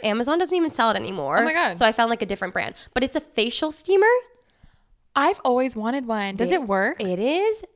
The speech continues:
Speaker 1: I don't know if it quite works. I mean, I'm sure it works because, like, the point of it is to open up your pores and
Speaker 2: So
Speaker 1: it
Speaker 2: you
Speaker 1: helps
Speaker 2: can
Speaker 1: your
Speaker 2: really clean,
Speaker 1: skincare
Speaker 2: I mean, your
Speaker 1: and
Speaker 2: skin
Speaker 1: things.
Speaker 2: looks great.
Speaker 1: Thank you. I think it's the birth control.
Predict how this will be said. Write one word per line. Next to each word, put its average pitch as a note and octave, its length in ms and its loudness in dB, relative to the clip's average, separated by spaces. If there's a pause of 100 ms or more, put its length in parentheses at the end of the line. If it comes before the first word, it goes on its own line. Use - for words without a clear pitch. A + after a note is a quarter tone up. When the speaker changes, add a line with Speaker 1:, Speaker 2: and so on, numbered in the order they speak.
(240)
Speaker 1:
I - 40 -10
don't - 80 -10
know C5 360 4
if A#4 80 0
it C#4 120 -6
quite C4+ 280 2
works. G#3 500 0
I F4+ 60 6
mean, F#4+ 120 4
I'm G4+ 100 2
sure A#4 180 2
it - 80 -6
works F3+ 260 -8
because, A3 240 -4
like, A#3+ 120 -4
the A#3+ 60 -8
point C#4+ 220 -2
of C4+ 100 0
it B3+ 100 0
is G#3+ 180 -2
to G3+ 360 0 (280)
open A#3 240 2
up A3+ 100 -2
your G3 80 -4
pores G#3+ 380 2
and - 60 -4
Speaker 2:
So - 40 2
Speaker 1:
it A3+ 40 6
Speaker 2:
you - 20 6
Speaker 1:
helps G3+ 140 2
Speaker 2:
can G3+ 60 -8
Speaker 1:
your G3 100 -2
Speaker 2:
really G3 160 0
clean, B3 160 0
Speaker 1:
skincare A3+ 40 2
Speaker 2:
I A#3 40 4
mean, B3+ 120 2
your A#3 120 4
Speaker 1:
and A#3 100 0
Speaker 2:
skin A#3 200 -2
Speaker 1:
things. A#3 100 0
Speaker 2:
looks B3+ 100 -6
great. F#3 360 0 (220)
Speaker 1:
Thank G#3+ 320 -2
you. G#3+ 160 -4
I C3 140 -6
think G3+ 180 -6
it's F#3 80 -10
the - 80 -16
birth - 180 -8
control. - 300 -14